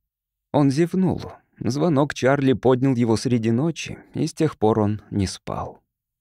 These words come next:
Он наблюдал, как выносят Чарли, как полицейские занимаются своим делом.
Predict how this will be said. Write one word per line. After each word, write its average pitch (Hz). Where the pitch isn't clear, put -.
Он 120
наблюдал, 131
как 110
выносят 113
Чарли, 165
как 196
полицейские 165
занимаются 156
своим 131
делом. 123